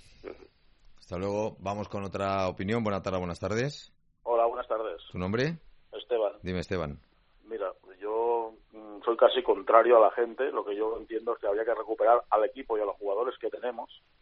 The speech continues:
Speaker 2: porque aquí se está pidiendo que no se traigan jugadores técnicos, que se traigan jugadores de garra.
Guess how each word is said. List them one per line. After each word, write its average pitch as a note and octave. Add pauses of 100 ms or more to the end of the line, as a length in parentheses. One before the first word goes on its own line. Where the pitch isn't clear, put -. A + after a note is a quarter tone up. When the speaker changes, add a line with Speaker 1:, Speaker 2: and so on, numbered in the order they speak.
(520)
Speaker 2:
porque A2
aquí G#2
se A2+
está A2+
pidiendo A2+
que A2
no G#2+
se A2
traigan G#2+
jugadores G#2
técnicos, C3 (140)
que -
se G2+
traigan G#2+
jugadores G#2
de G#2+
garra. -